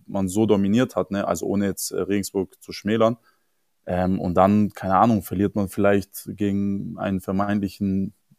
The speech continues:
äh, keine Ahnung, Außenseiter. Das ist halt dritte Liga, aber zu einem Aufstieg gehört halt sehr viel dazu. Man braucht halt wirklich, äh, eine, eine brutale Konstanz. Ähm, man braucht natürlich auch ein bisschen Glück, das ist ja auch ganz normal.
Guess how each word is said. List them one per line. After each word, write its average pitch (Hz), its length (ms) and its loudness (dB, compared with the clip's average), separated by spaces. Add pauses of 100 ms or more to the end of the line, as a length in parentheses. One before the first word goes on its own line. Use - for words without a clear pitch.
(160)
äh, 92 340 -2
keine 98 200 -4
Ahnung, 101 180 0
Außenseiter. 101 720 0 (460)
Das 95 160 -2
ist - 340 -6
halt 101 320 2
dritte 104 240 -2
Liga, 107 300 4
aber 92 420 0 (300)
zu - 140 -4
einem 98 140 2
Aufstieg 113 340 6
gehört 107 160 8
halt 104 140 8
sehr 110 160 6
viel 110 140 0
dazu. 104 460 2
Man 95 160 0
braucht - 340 0
halt 95 220 2
wirklich, 98 500 -2
äh, 95 380 2 (200)
eine, 95 360 -2 (120)
eine 95 460 -4
brutale 104 500 2
Konstanz. 104 720 -2
Ähm, 101 520 -10 (520)
man 92 160 -4
braucht 98 240 2
natürlich 101 360 2
auch 98 80 4
ein 95 100 2
bisschen 92 280 -2
Glück, 131 260 2
das 98 140 -6
ist - 40 -6
ja 95 140 2
auch 104 180 2
ganz 101 240 -4
normal. 98 360 0